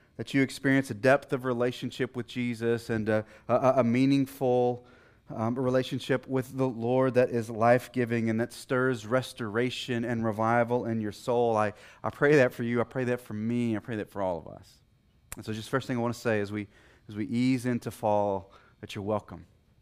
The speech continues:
Last week we continued, uh, making our way through the New Testament book of Mark. Uh, we started, uh, our, a sermon series in Mark, in the Gospel of Mark, at the beginning of the year, and we knew that it was all told that it was gonna take us about fifty weeks to make our way through Mark in the way that we wanted to.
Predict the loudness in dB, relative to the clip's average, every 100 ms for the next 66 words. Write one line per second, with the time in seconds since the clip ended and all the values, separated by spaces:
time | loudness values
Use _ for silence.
0 | _ _ _ _ _ _ -20 -20 -20 -20
1 | -20 -20 _ _ 8 10 10 6 2 2
2 | 4 6 6 8 8 6 4 4 8 8
3 | 6 4 4 6 8 8 8 4 2 2
4 | 4 4 4 2 0 0 -2 2 6 6
5 | 6 -2 -20 _ -10 6 6 6 6 8
6 | 8 6 4 8 10 12 8 6 -2 -4
7 | 0 0 2 4 4 4 2 4 4 2
8 | 2 4 6 6 4 2 8 6 6 2
9 | 2 0 -2 4 4 4 0 -4 0 2
10 | 4 2 0 0 2 0 -2 -16 4 8
11 | 8 8 6 6 4 0 8 10 10 8
12 | 6 6 4 4 4 2 4 2 0 0
13 | 4 6 6 0 -2 -4 -2 -2 -2 -2
14 | 2 2 4 4 6 6 4 0 2 4
15 | 4 2 0 2 2 0 2 6 6 4
16 | -4 -8